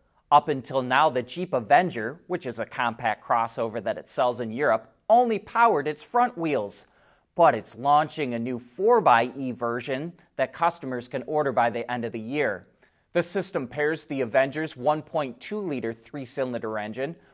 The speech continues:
which features forty-eight volt mild hybrid technology, with two twenty-one kilowatt or twenty-eight horsepower electric motors and a six-speed automatic transmission.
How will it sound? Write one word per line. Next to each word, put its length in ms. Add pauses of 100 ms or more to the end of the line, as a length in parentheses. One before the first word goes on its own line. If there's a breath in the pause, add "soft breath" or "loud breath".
(120 soft breath)
which 180
features 480
forty-eight 600
volt 260
mild 340
hybrid 380
technology, 800 (360 soft breath)
with 280
two 320
twenty-one 680
kilowatt 680
or 140
twenty-eight 540
horsepower 680
electric 420
motors 480 (220 soft breath)
and 100
a 60
six-speed 560
automatic 480
transmission. 760